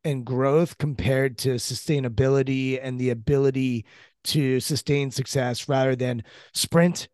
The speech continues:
and then rest and sprint and then rest or sprint and then burn out or, or whatever it might be for other people?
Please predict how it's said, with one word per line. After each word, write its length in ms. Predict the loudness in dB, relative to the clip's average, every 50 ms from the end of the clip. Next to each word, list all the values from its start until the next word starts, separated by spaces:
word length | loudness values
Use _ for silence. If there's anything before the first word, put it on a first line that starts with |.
| _
and 100 | -4 -2
then 140 | -2 -2 -2
rest 380 | -4 -4 -4 -4 -6 -8 -10 -8 -8
and 240 | -8 -8 -8 -8
sprint 420 | -10 -2 2 4 4 4 2 -2 -6 -6
and 100 | -4 -4
then 140 | -2 -2 -2
rest 340 | -2 -2 -2 -2 -4 -6 0
or 180 | 4 6 6 6
sprint 400 | 6 4 2 2 2 2 2 -2 -4
and 100 | -4 -4
then 160 | -4 -4 -2
burn 220 | -2 0 0 0
out 320 | 0 0 0 0 -2 -4 -6 -6
or, 300 | -6 -6 -4 -6 -6 -6
or 80 | -4 -4
whatever 260 | -2 -4 -4 -6 -8
it 80 | -8
might 180 | -8 -10 -10 -8
be 120 | -8 -10
for 140 | -10 -10 -10
other 160 | -10 -12 -12
people? 400 | -12 -12 -14 -14 -14 -18 -20 -20